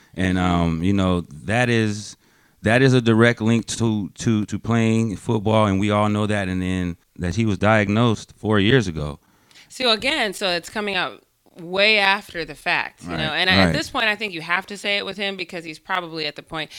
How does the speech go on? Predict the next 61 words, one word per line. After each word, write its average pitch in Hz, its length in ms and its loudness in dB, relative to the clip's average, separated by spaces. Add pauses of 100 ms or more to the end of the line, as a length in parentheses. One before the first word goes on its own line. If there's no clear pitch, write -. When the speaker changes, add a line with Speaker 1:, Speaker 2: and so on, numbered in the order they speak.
(140)
Speaker 2:
'cause 185 120 -12
they're 208 100 -2
moving 240 300 -4
on, 196 220 -6
him 190 260 -10
to 196 120 -12
a 175 60 -10
facility 175 560 -10
now. 127 240 -14 (360)
Speaker 1:
Okay, 78 300 -10
Speaker 2:
You - 80 -10
know, 165 140 -8
because 160 260 -10
she - 120 -10
Speaker 1:
okay. - 20 -12
Speaker 2:
tank-, - 560 -14 (140)
can't 165 240 -6
Speaker 1:
Yeah. 139 100 -8
Speaker 2:
take 151 100 -10
care 240 220 -2
of 160 80 -4
him, 147 160 -6
but 147 240 -4 (340)
that 311 220 0
is - 80 0
Speaker 1:
And 120 100 2
then 120 120 2
Speaker 2:
tragic. 139 220 2
Speaker 1:
see, 135 120 2
and 127 140 4
then, 135 140 2
and 135 80 0
then 135 80 2
how 127 180 0
long 127 260 2
he's 151 300 -2
been 110 200 -2
playing, 90 540 -6
or 95 60 -4
Speaker 2:
Right. 165 240 0
Speaker 1:
that 95 160 -2
he 135 100 -2
was, 123 380 -8
that 92 180 -10
he 120 140 -8
was 107 160 -6
been 92 200 -6
out, 87 240 -8
out 92 140 -2
of 85 60 -2
the 85 80 -2
league, 90 260 0
and 80 100 -4
he's 120 200 -2
been - 160 -4
Speaker 2:
Mm-hmm. 87 80 -6
Speaker 1:
playing, 87 320 -2
uh, 85 160 -4
he 107 100 -2
was 95 100 -6
playing, 92 400 -6